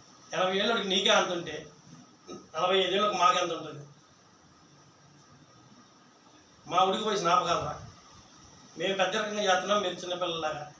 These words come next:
ట్రాఫిక్లో కానీ, ట్రాఫిక్ పోలీసు, ట్రాఫిక్ కానిస్టేబుల్లా ఒక కేంద్ర మంత్రి స్థాయిలో వాళ్ళని లాక్కొచ్చి, వీళ్ళని లాక్కొచ్చి తోసేయటాలు,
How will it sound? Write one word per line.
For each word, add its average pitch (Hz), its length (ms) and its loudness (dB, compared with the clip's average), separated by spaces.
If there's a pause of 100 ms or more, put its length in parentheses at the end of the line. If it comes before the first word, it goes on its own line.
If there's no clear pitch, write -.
ట్రాఫిక్లో 180 540 0
కానీ, 165 160 -2
ట్రాఫిక్ 170 480 -4
పోలీసు, 143 200 -10
ట్రాఫిక్ 156 420 -10
కానిస్టేబుల్లా 135 720 -12 (640)
ఒక - 120 -8
కేంద్ర 175 240 -4
మంత్రి 165 200 -6
స్థాయిలో 147 340 -6
వాళ్ళని 165 240 0
లాక్కొచ్చి, 147 380 -4
వీళ్ళని 156 220 -6
లాక్కొచ్చి 139 560 -8
తోసేయటాలు, 170 640 -2